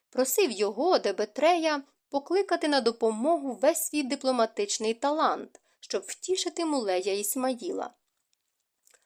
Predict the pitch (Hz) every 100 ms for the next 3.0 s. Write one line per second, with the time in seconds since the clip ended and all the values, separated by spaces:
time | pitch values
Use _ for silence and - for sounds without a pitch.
0 | _ _ _ 226 233 - 415 415 370 339
1 | - 320 247 - 226 277 320 262 233 220
2 | 202 214 202 190 202 180 190 - 170